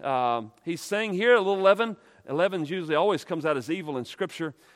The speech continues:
A little leaven affects the whole. It's necessary to fight against error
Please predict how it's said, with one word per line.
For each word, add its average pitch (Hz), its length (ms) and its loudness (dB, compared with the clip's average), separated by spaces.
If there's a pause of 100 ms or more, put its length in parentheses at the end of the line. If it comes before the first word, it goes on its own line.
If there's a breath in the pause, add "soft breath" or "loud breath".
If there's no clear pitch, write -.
(140)
A 143 60 -8
little 156 220 0
leaven 160 280 2
affects 170 360 -4
the 139 120 -6
whole. 143 260 0
It's 131 140 -10
necessary 165 680 0 (320 soft breath)
to 151 100 -4
fight 190 300 8
against 208 360 -4
error 220 400 4